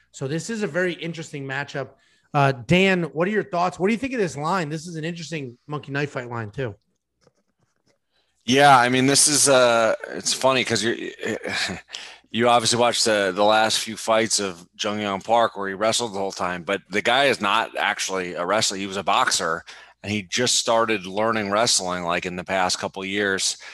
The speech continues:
Speaker 2: in South Korea, and he's been going to it against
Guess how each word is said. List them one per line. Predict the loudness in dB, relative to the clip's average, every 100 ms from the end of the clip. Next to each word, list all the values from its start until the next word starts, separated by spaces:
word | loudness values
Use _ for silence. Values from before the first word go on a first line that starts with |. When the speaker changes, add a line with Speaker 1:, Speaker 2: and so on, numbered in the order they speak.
| -20 _ _
Speaker 2:
in | -6
South | -2 0 0
Korea, | -2 0 0
and | 0
he's | -4
been | -6 -8
going | -4 -2 -2 -4
to | -6 -6 -4
it | -6 -6
against | -6 -2 -2 0 0 -4